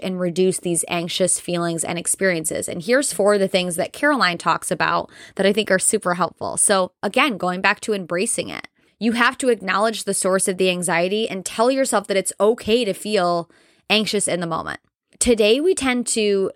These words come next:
medicalize our human emotions. Like, if we have anxiety,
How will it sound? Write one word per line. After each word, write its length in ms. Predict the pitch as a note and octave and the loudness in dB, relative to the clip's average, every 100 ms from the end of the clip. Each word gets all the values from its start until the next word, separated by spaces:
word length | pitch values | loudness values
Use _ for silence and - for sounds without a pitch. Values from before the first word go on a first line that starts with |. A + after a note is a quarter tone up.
| - | -10
medicalize 1120 | F3 F#3 F#3 G#3+ C4 C4+ C#4 D4 D#4 D4+ - - | -8 -2 0 -2 0 2 4 4 0 0 -2 -2
our 80 | A#3 | 0
human 240 | C4 C4 | 0 0
emotions. 640 | B3+ C4 C4+ C#4+ C4+ B3+ | -2 -2 -2 -2 -2 0
Like, 160 | G#3+ G3+ | 0 -2
if 100 | G3 | -2
we 140 | A3+ | 2
have 160 | A3 G3+ | 2 2
anxiety, 760 | G3+ G3 F#3+ F#3+ G3 G#3 G#3+ | 0 0 2 2 4 4 2